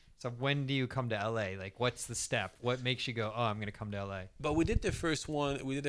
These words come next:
Speaker 2: a, a confession. A confession was popular, so after
Speaker 1: Mm.
Speaker 2: that, we, we did another one, con-, coming, Becoming Elsa with Elsa Jean.
Speaker 1: Oh, okay.
Speaker 2: Um, and
Speaker 1: Big,
Speaker 2: it, he
Speaker 1: big,
Speaker 2: was
Speaker 1: uh, big fan of the show, by the way.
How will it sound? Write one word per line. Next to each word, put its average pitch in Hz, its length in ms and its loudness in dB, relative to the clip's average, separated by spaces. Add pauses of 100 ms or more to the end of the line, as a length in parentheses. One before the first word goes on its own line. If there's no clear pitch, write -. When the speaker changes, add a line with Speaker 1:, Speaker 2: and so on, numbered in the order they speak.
(100)
Speaker 2:
a, 135 120 0
a 120 40 0
confession. 131 480 -2
A 127 80 0
confession 135 400 -4
was 123 140 -2
popular, 110 500 2
so 104 200 -2
after 101 180 -2
Speaker 1:
Mm. 104 60 -4
Speaker 2:
that, 107 200 0
we, 104 140 -6 (140)
we 107 160 -4
did 101 200 -4
another 101 380 -4
one, 95 420 -8 (140)
con-, 98 240 -8
coming, 98 480 -8
Becoming 101 420 -4
Elsa 95 320 -4
with 92 160 -6
Elsa 92 280 -8
Jean. 95 400 -8
Speaker 1:
Oh, 123 140 4
okay. 123 340 -4 (160)
Speaker 2:
Um, 104 400 -4 (120)
and 113 100 -2
Speaker 1:
Big, 110 260 0
Speaker 2:
it, 120 80 -8 (320)
he - 120 -10
Speaker 1:
big, 131 120 2
Speaker 2:
was 120 100 0
Speaker 1:
uh, 110 440 2 (200)
big 127 160 0
fan 120 240 -2
of 110 80 -4
the 104 60 -4
show, 104 280 -4
by 101 180 -8
the 104 100 -10
way. 107 140 -16